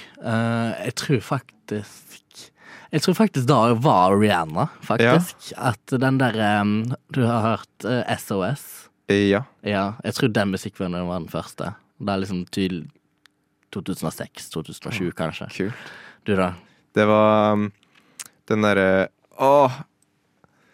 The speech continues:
Speaker 2: Eh, nei, nå mistet jeg det.
Speaker 1: Nei,
Speaker 2: Jeg husker det.
Speaker 1: Sebastian.
Speaker 2: Men jeg husker at jeg satt på liksom Mac-en, jeg satt på Mac-en til mamma, mamma sin gamle, gamle Mac, tror jeg, den første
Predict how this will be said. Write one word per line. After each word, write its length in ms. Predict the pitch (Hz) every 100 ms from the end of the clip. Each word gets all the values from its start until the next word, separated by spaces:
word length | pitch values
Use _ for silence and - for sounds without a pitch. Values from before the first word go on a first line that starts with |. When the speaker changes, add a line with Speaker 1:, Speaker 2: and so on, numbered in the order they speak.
| _ _ _ _ _ -
Speaker 2:
Eh, 240 | 117 120
nei, 460 | 117 120 127 135 131
nå 120 | 131 135 135
mistet 300 | 131 - -
jeg 160 | 101 120
det. 80 | 127 - -
Speaker 1:
Nei, 200 | 90 110
Speaker 2:
Jeg 160 | 120 135
husker 0 |
det. 320 | 139 127 113
Speaker 1:
Sebastian. 240 | 117 110 120 135
Speaker 2:
Men 100 | 139
jeg 120 | 147
husker 180 | - 120
at 100 | 113
jeg 100 | 117
satt 320 | - 135 - -
på 80 | 131 127
liksom 240 | 123 120 117
Mac-en, 600 | 117 - _ - 90 90 90
jeg 120 | 95
satt 160 | - 110
på 60 | 113
Mac-en 460 | 107 98 - 92 92
til 120 | 95
mamma, 240 | 98 95 101
mamma 220 | 110 101
sin 160 | 98 98
gamle, 400 | 104 101 98 92
gamle 260 | 98 95 95
Mac, 140 | 98 - -
tror 120 | -
jeg, 80 | -
den 140 | 101 -
første 320 | 104 -